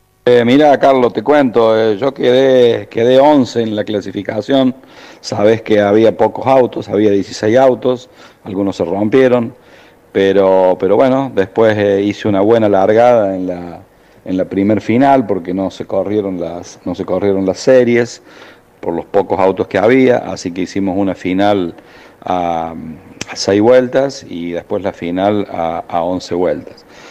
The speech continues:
Hice una muy buena largada en la primer final, quedé séptimo, octavo, y bueno, fui, fui pasando algunos autos,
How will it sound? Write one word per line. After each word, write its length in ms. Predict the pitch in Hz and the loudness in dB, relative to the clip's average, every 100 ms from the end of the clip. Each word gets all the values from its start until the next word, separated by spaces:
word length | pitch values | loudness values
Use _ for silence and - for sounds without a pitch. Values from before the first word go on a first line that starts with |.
| - - | -20 -12
Hice 280 | 117 104 104 | -4 -2 0
una 100 | 95 | 0
muy 220 | 104 120 | 2 2
buena 260 | 110 117 104 | 2 2 2
largada 800 | 95 101 120 135 135 131 143 - | 0 2 4 4 4 2 0 -6
en 140 | 90 | -8
la 80 | 95 | -8
primer 340 | - 92 101 | -6 -6 -6
final, 640 | - 101 113 131 139 117 87 - | -6 -6 -2 0 0 -2 -8 -6
quedé 640 | 90 95 98 95 90 85 92 - | -2 2 2 0 -2 -6 -12 -20
séptimo, 840 | - 117 120 107 - 90 87 85 - - - - | -4 0 0 0 -6 -10 -8 -10 -14 -20 -20 -16
octavo, 680 | - 90 - 117 113 110 117 - - - - - - | -14 -8 0 2 4 2 -2 -14 -20 -20 -20 -20 -10
y 380 | 92 92 92 | -6 -2 -2
bueno, 380 | 113 135 127 113 | 0 2 2 0
fui, 580 | - - 107 101 98 90 | -4 -2 0 0 0 -2
fui 180 | - 101 | -2 -4
pasando 420 | - 90 101 98 | -2 -2 -2 -2
algunos 260 | 95 95 92 | -2 -2 0
autos, 680 | 123 131 113 117 113 107 | 0 0 0 -2 -2 -6